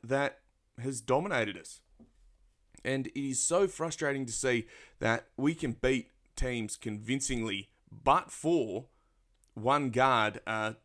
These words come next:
just tearing us a new one. So, uh, it, it's frustrating to see, you know, we did really well containing, uh, Jakob Poeltl. He has been on a tear himself,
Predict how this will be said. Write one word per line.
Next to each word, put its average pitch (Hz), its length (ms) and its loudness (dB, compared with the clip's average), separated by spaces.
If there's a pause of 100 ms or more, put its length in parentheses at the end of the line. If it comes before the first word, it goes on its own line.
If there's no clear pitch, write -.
(120)
just - 240 -8
tearing 127 300 -4
us 107 100 -10
a 110 40 -10
new 127 200 -4
one. 101 220 -4
So, 113 260 4 (400)
uh, 156 240 6 (140)
it, 120 180 -6
it's 160 180 -2
frustrating 156 520 2
to 117 60 -2
see, 131 240 2
you 127 80 0
know, 120 240 4 (880)
we 123 60 -2
did 123 180 -2
really 156 260 6
well 131 180 4
containing, 117 580 -2 (120)
uh, 110 200 4
Jakob 110 360 0
Poeltl. 139 460 12
He 127 380 0
has 113 200 -4
been 113 360 -4
on 113 160 -4
a 110 40 -8
tear 110 300 -2
himself, 139 600 0